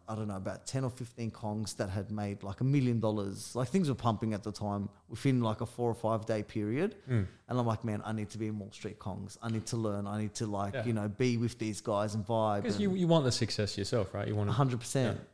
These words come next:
Speaker 1: You know, I think it's like, you know, life is life, but, you know, that money does, it makes it more easier, more comfortable. And how many shots do you ever get? Like, we missed the internet boom. We missed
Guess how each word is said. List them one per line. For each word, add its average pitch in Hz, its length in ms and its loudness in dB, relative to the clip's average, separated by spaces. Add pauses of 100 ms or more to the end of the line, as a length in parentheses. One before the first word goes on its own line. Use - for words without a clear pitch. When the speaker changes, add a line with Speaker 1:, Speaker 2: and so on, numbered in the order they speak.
(300)
Speaker 1:
You 123 120 0
know, 104 260 2
I 104 40 2
think 117 280 0
it's - 260 -4
like, 101 380 0 (100)
you 120 120 -2
know, 107 180 2
life 113 300 4
is 104 160 -2
life, 120 340 4
but, 101 160 0
you 117 120 0
know, 110 120 0
that 107 200 -2
money 110 280 2
does, 107 640 -2
it 131 140 -2
makes 123 320 -2
it 117 80 -2
more 117 220 0
easier, 117 300 4
more 113 200 0
comfortable. 120 560 -2
And 110 100 0
how 127 140 2
many 123 180 2
shots 120 400 0
do - 140 -4
you 104 120 0
ever 113 180 0
get? 107 240 2
Like, 104 220 0
we 123 140 4
missed 120 240 4
the 110 80 -4
internet 107 460 -2
boom. 104 260 -4
We 117 100 -2
missed 117 380 -2